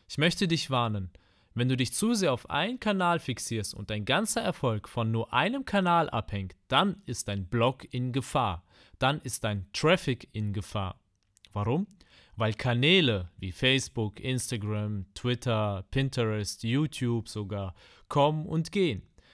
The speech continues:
In ein paar Jahren gibt es sie vielleicht sogar gar nicht mehr. Und die Frage ist dann, wenn Facebook tot ist,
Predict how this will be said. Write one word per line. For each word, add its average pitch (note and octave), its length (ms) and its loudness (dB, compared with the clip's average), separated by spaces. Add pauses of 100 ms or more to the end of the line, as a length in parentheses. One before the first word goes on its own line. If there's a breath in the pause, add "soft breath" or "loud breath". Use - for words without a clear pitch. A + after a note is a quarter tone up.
(160 soft breath)
In B2+ 120 -4
ein C3 140 4
paar C#3+ 140 2
Jahren B2 420 2
gibt G3+ 200 -2
es - 120 2
sie B2 100 0
vielleicht G2 380 -4
sogar G2 260 -6
gar F#2 220 -4
nicht F#2 220 -10
mehr. F2+ 240 -10 (400 soft breath)
Und B2 140 -2
die B2 60 0
Frage E3 480 2
ist F#3+ 220 -2
dann, F#3 200 0 (260 soft breath)
wenn G#2 180 -2
Facebook B2+ 540 0
tot F#3 260 2
ist, - 300 -8